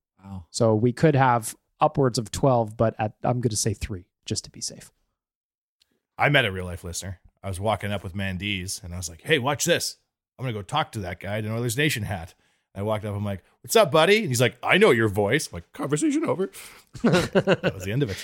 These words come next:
Speaker 2: Do you know
Speaker 3: I
Speaker 2: I
Speaker 3: ran
Speaker 2: got
Speaker 3: away.
Speaker 2: s-, I got sold out at the brew house on Saturday because I was talking to you, to both of you, Wanye and the Squire, at your table. And then somebody that was there for the Nation party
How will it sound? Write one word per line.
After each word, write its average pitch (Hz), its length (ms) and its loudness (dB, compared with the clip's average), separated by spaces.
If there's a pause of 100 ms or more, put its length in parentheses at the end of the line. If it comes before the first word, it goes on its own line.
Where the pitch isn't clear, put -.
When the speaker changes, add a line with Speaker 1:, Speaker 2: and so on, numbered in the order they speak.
(280)
Speaker 2:
Do 170 100 2
you 175 40 6
know 202 200 8
Speaker 3:
I 165 160 6
Speaker 2:
I - 40 8
Speaker 3:
ran 180 80 6
Speaker 2:
got 214 120 10
Speaker 3:
away. 151 120 8
Speaker 2:
s-, - 340 2
I 170 160 6
got 214 220 6
sold 190 360 6
out 131 380 2 (340)
at 131 80 -4
the 127 60 -2
brew 135 200 4
house 139 200 4
on 139 100 2
Saturday 113 640 0 (300)
because 120 220 0
I 127 100 4
was 147 120 4
talking 147 360 4
to - 140 -2
you, 143 480 4 (120)
to 165 100 4
both 170 220 4
of 170 100 0
you, 131 220 6
Wanye 131 420 4
and 127 100 2
the 123 40 2
Squire, 120 360 4
at 135 140 0
your 131 180 4
table. 113 440 -4 (760)
And 131 120 2
then 123 140 2
somebody 190 540 8
that 139 140 6
was 123 160 4
there 135 160 6
for - 80 -6
the 123 100 2
Nation 151 340 4
party 113 520 0